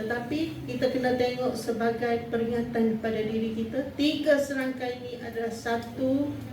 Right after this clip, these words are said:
orang panggil, perkataan yang sebenarnya menakutkan kita. Menakutkan kita. Jadi sama-sama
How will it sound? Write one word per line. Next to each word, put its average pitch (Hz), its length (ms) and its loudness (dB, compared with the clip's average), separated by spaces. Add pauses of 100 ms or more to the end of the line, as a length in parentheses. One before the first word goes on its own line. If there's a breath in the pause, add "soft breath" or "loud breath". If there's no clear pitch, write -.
(920)
orang 233 240 4
panggil, 226 720 4 (320)
perkataan 233 880 -2 (560)
yang 233 240 4
sebenarnya 240 800 4 (240)
menakutkan 208 1120 0
kita. - 240 -12 (400)
Menakutkan 233 960 2
kita. - 240 -12 (720)
Jadi 240 560 2
sama-sama 220 560 4